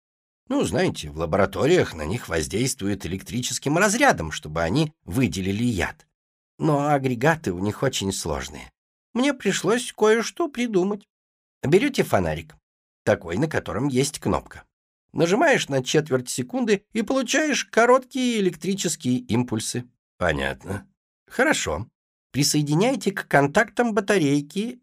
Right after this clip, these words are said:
медную проволоку, и готово. Все просто. Подводите кончик проволоки к телу паука,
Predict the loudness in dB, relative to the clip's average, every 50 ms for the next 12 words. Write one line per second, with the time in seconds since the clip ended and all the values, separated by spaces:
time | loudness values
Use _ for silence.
0 | _ _ 0 2 2 4 2 2 2 2 2 2 2 0 0 2 4 4 4 4
1 | 4 2 0 -2 -4 -8 -10 -10 -12 -12 _ -8 -4 0 0 0 0 2 0 0
2 | 0 -2 -4 -6 _ _ _ _ _ -10 -6 -2 -2 -2 -2 0 -2 -2 -2 -4
3 | -8 -14 -18 -16 _ 0 0 0 2 0 0 0 0 0 -2 -4 -6 -2 0 0
4 | 0 0 0 -4 -6 -8 -6 -2 0 2 4 4 2 2 0 -4 -6 -6 -6 -2
5 | -2 0 0 0 -2 -2 -2 0 0 -2 0 2 2 2 2